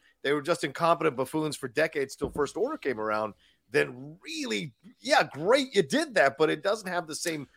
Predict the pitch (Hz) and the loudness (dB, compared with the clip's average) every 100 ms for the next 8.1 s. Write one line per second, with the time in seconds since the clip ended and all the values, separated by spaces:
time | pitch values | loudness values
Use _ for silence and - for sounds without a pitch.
0 | _ - 104 170 226 - 143 151 285 196 | _ -18 0 2 2 0 -6 -2 -2 0
1 | 156 123 - 139 139 - 147 131 160 349 | -2 -4 -8 -8 -8 -4 0 0 0 0
2 | 302 143 - 147 151 - 156 175 175 143 | 0 -2 -2 -4 -4 -4 0 0 -2 -8
3 | - 208 170 113 113 - _ _ _ 123 | -6 -2 2 2 2 -4 _ _ _ -2
4 | 156 165 151 156 123 131 175 170 - 175 | 0 0 0 -2 -4 -4 -4 -4 -6 -2
5 | 185 - 151 139 120 117 143 135 117 98 | -2 -4 0 2 2 0 2 2 2 -2
6 | 107 113 - - 131 127 110 - 113 110 | -4 -4 -6 -4 -2 -2 -6 -6 -2 0
7 | 107 120 113 110 _ _ _ _ 120 175 | 0 0 0 -2 _ _ _ _ 4 6
8 | 185 | 6